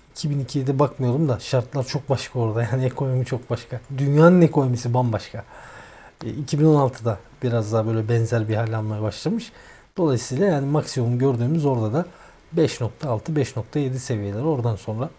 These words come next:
ufak ufak gevşemeler, e, başlamış. Söyleyeceğim başka bir şey, e, yok. Herhalde unuttuğum bir şey de yoktur diye tahmin ediyorum. Yani burada dikkatimi çeken bir şey de, e, yok. Şunu söyleyebilirim.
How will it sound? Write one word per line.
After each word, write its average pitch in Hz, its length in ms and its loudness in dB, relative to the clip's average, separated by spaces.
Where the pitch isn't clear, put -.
ufak 139 200 -6
ufak - 300 -8
gevşemeler, 123 540 -2
e, 117 380 0
başlamış. 143 420 -2
Söyleyeceğim 151 600 0
başka 143 300 -2
bir 120 60 -6
şey, 185 240 -2
e, 139 60 -6
yok. 147 260 -2
Herhalde 139 340 -4
unuttuğum 135 460 -4
bir 127 40 -8
şey 143 240 0
de 123 120 -2
yoktur 151 440 -2
diye 117 140 0
tahmin 113 260 0
ediyorum. 113 420 0
Yani 165 240 4
burada 160 300 4
dikkatimi 165 340 0
çeken 170 340 2
bir 139 60 -4
şey 175 180 2
de, 143 220 0
e, 143 140 -2
yok. 170 420 0
Şunu 202 260 0
söyleyebilirim. 127 560 0